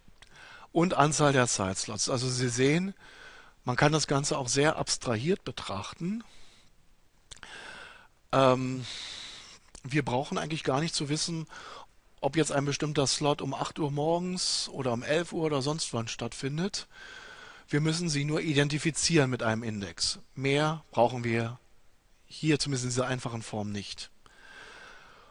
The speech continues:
So, jetzt können wir entsprechend, wie wir das schon gesehen haben, Ranges, Bereiche definieren. Für die Lehrveranstaltung eins bis Anzahl Lehrveranstaltungen, für die Le-, Hörsäle eins bis Anzahl der Hörsäle. Wir brauchen auch hier in diesem Modell nicht das komplizierte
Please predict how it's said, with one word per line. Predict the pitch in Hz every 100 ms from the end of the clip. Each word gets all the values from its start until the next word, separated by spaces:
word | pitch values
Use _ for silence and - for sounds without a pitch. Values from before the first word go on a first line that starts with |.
| _
So, | 156 180 151 113 110 107 -
jetzt | 135 -
können | 165 165
wir | 156
entsprechend, | 143 - 139 143 165 143
wie | 135
wir |
das | 131 120
schon | 131
gesehen | 123 120 135 131
haben, | 123 120 123
Ranges, | 110 110 160 202 214
Bereiche | 127 110 113 165 196
definieren. | 196 202 196 214 220 226 - - - - - - - _ _ -
Für | 135
die | 120
Lehrveranstaltung | 113 143 - - 190 - 190 185 175 175
eins | 127 147 -
bis | 123
Anzahl | 127 135 170 170
Lehrveranstaltungen, | 180 170 151 165 - 170 160 165 160 165
für | - -
die | 123 113
Le-, | 127
Hörsäle | 131 170 170 175 180 180 170
eins | 131 -
bis | 117 -
Anzahl | 139 175 165
der | 151
Hörsäle. | 160 165 160 160 170 - - - -
Wir | 143 127
brauchen | 127 143
auch | 135 143 -
hier | - - 170 170 175 185 -
in |
diesem | 139 139
Modell | 143 127 127 151
nicht | 160 -
das | 131
komplizierte | - 135 135 - 156 151 143